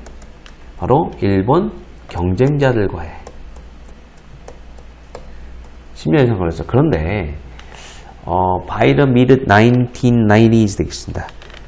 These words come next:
아, 미드 중반이죠.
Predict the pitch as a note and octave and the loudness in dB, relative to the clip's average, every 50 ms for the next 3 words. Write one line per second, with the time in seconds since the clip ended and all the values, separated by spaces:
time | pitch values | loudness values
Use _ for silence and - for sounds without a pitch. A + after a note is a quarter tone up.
0 | - - - - - - - - - - - - - - - - - - - - | -20 -20 -16 -14 -12 -12 -10 -10 -12 -12 -14 -14 -16 -16 -18 -20 -20 -20 -20 -20
1 | - - - - - - - - - - - - - - - - - - - - | -20 -20 -20 -20 -20 -20 -20 -20 -18 -16 -16 -16 -16 -16 -18 -18 -18 -20 -20 -20
2 | - - - - - - - - - - - - A#2+ A#2 A2+ C#3 - - - G#2 | -20 -20 -20 -18 -18 -18 -18 -18 -18 -18 -4 2 2 2 4 2 -2 -2 -2 0
3 | G2+ G2 F#2+ F2+ F2+ E2+ F2 E2+ - | 2 2 2 2 0 -2 -4 -6 -10